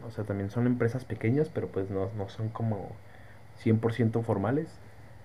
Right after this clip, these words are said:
Sí es, eh, es, es grande la cantidad que pueden llegar a,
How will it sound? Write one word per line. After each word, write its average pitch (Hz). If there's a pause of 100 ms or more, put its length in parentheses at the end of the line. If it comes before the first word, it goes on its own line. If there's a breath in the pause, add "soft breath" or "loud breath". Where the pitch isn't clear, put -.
(960)
Sí 117
es, -
eh, 98 (540)
es, - (100)
es -
grande 127
la 143
cantidad 107
que -
pueden 117
llegar 101
a, 104